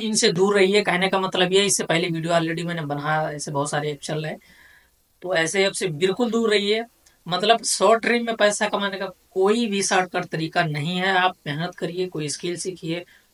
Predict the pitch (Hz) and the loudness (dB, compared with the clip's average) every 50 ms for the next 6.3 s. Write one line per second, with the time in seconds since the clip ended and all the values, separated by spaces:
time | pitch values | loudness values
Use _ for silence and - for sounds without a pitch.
0 | _ _ 190 190 - - 214 214 202 185 180 180 175 - 190 180 180 170 170 170 | _ _ -14 -14 -4 0 0 0 2 2 0 -2 -2 -4 -6 -6 -6 -4 -4 -4
1 | 160 160 170 175 170 156 - - 196 165 165 160 160 160 156 151 - 170 185 190 | -4 -2 -2 -4 -4 -6 -6 -8 -8 -6 -6 -6 -6 -6 -6 -6 -6 -6 -8 -8
2 | - _ _ _ _ _ _ - 156 156 165 160 202 226 240 208 269 262 247 226 | -10 _ _ _ _ _ _ -8 -4 -2 0 4 4 4 6 6 8 8 8 8
3 | 214 185 190 190 175 185 214 233 233 - _ _ _ _ - 170 175 185 180 - | 6 4 2 2 4 4 4 2 0 -4 _ _ _ _ -8 -4 0 2 2 0
4 | - - 220 190 180 190 180 175 165 160 156 147 156 170 170 - 190 - _ - | 0 -2 -4 -4 0 0 0 0 0 -2 -4 0 0 0 0 -2 -6 -10 _ -10
5 | 170 175 185 - - 147 139 - - 143 147 139 - - 135 180 - 190 185 - | -8 -8 -6 -4 -4 -6 -6 -6 -8 -10 -10 -8 -4 -4 -2 -2 -2 -4 -6 -6
6 | - - 170 175 196 196 | -6 -6 -6 -6 -8 -10